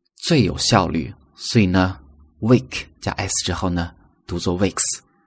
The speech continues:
这个逻辑一定要想清楚啊。那么也是同样的逻辑，我们看第二个音，bridge，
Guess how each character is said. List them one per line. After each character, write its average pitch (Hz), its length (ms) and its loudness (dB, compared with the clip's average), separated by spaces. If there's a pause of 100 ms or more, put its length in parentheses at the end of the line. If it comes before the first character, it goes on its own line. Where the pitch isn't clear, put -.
(220)
这 101 60 -6
个 90 120 0
逻 90 120 4
辑 98 180 0
一 87 40 0
定 92 100 0
要 87 140 2
想 82 220 -4
清 87 220 -6
楚 - 140 -8
啊。 - 340 -4
那 127 140 6
么 127 100 12
也 117 60 8
是 139 120 0
同 131 240 4
样 165 140 2
的 135 60 6
逻 95 180 8
辑， 101 140 2
我 101 60 6
们 90 60 2
看 107 220 0
第 131 80 4
二 120 80 6
个 95 80 4
音， 92 240 0 (300)
bridge， 98 520 0